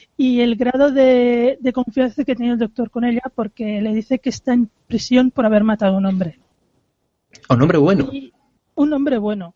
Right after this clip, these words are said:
Speaker 1: Y van a jugar con este factor, eh, de River, que ha matado a alguien y que está en prisión, van a ju-,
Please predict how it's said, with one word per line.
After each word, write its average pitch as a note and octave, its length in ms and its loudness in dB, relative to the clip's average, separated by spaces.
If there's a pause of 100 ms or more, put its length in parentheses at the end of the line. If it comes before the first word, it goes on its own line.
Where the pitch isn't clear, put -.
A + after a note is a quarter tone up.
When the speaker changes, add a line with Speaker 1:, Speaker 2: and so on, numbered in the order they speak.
(160)
Speaker 1:
Y B3+ 240 0
van C#4 180 -2
a D#4 60 -2
jugar D#4+ 380 0
con C4 160 -2
este C#4 260 -6
factor, C4 720 -4
eh, A3 500 -6
de G#3 260 -8
River, A#3+ 440 -2
que G#3+ 160 -6
ha A3 60 0
matado A#3+ 480 4
a A#3+ 40 4
alguien G#3 400 -2 (300)
y A#3+ 120 -2
que A#3 80 -6
está C4 180 -2
en C4 100 2
prisión, C4+ 560 0
van B3 120 0
a B3+ 60 2
ju-, C#4 220 -2